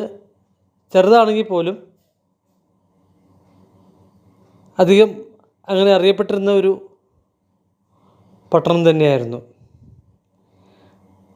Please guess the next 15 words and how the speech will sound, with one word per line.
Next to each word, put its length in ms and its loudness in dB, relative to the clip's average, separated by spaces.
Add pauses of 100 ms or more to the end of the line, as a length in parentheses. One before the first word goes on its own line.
അതേപോലെ 580 4
തന്നെ 220 -6 (1700)
ഈ 100 2 (120)
മുല്ലയാറും 600 2 (520)
പെരിയാറും 640 0 (720)
തമ്മിലുള്ള 340 0
ലയന 320 2
പദ്ധതിക്ക് 460 -6
ശേഷം 280 -4 (1600)
തേനിക്ക് 360 2
സമീപമുള്ള 580 -4 (240)
വരണ്ട 300 -6 (100)
പ്രദേശങ്ങളായിട്ടുള്ള 840 -4 (100)
ശിവകാശി, 560 -2 (440)
കോ-, 320 2